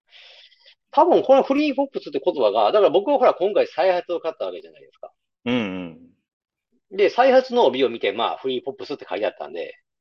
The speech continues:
Speaker 2: はいはい。
Speaker 1: まあ、ほ-、オリジナル版の帯にもこれ同じこと書いてあるのかなってちょっと考えたりしたんですけど。
Speaker 2: まあね、再現してんのかな？
Speaker 1: ま、ま、多分ね、再現になるから、多分僕はね、当時から書いてると思うんですよね。
Speaker 2: はいはいはいはい。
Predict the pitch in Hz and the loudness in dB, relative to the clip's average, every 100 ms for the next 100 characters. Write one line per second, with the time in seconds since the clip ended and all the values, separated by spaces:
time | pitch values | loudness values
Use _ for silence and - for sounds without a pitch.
0 | _ 123 107 87 92 82 78 _ _ _ | _ -4 -4 -6 -12 -16 -18 _ _ _
1 | _ _ _ - 160 151 - 165 175 185 | _ _ _ -2 0 0 -2 4 4 6
2 | 202 208 208 226 233 240 139 147 104 113 | 6 6 4 0 0 0 0 -4 -6 -2
3 | 127 107 110 131 165 - 101 135 104 82 | -2 0 -4 -6 -8 -8 -6 -4 -4 -8
4 | 87 87 87 165 - 135 131 101 76 - | -12 -12 -6 -6 -4 -2 0 -2 -6 -12
5 | 80 69 - 76 78 65 - _ _ _ | -16 -16 -16 -12 -10 -12 -18 _ _ _
6 | _ _ _ _ _ _ _ - 127 135 | _ _ _ _ _ _ _ -8 -2 0
7 | 107 92 82 120 123 85 - 139 143 143 | 0 -2 -6 -6 -6 -6 -8 -8 -6 -8
8 | - 151 120 78 170 226 - _ _ _ | -6 -4 -4 -2 0 0 -2 _ _ _
9 | _ _ - 320 359 151 - 233 269 269 | _ _ 0 2 4 4 4 4 6 4
10 | 269 269 117 110 98 - 220 151 98 101 | 2 2 0 2 -2 -2 -2 -2 -2 0
11 | 131 120 190 175 117 92 - 98 110 110 | 0 2 2 2 0 -6 -6 -8 -8 -6
12 | - 82 - - 113 147 - _ _ - | -6 -6 -18 -20 -18 -18 -18 _ _ -6
13 | 123 98 92 90 80 82 73 76 71 | -4 -4 -6 -8 -10 -14 -14 -20 -20